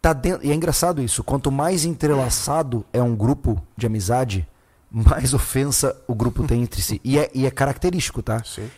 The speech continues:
Speaker 1: Entre homens, é, homens que se xingam constantemente, ficam se desafiando, ficam brigando, entre aspas, né, nessa zoeirinha e tal,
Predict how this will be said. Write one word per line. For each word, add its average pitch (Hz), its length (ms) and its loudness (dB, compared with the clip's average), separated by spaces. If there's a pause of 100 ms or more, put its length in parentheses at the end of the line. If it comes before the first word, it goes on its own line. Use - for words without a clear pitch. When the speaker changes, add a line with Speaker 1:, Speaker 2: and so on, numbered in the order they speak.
(100)
Speaker 1:
Entre 175 320 2
homens, 139 600 2 (340)
é, 113 260 2
homens 156 440 2
que 120 120 -4
se 123 180 0
xingam 185 420 2
constantemente, 143 920 -2 (220)
ficam - 320 -4
se 175 220 2
desafiando, 135 800 0
ficam 139 440 0 (440)
brigando, 139 600 2
entre 131 280 2
aspas, 120 440 0
né, 131 140 0
nessa 131 260 2
zoeirinha 127 520 0
e - 20 -6
tal, 143 340 2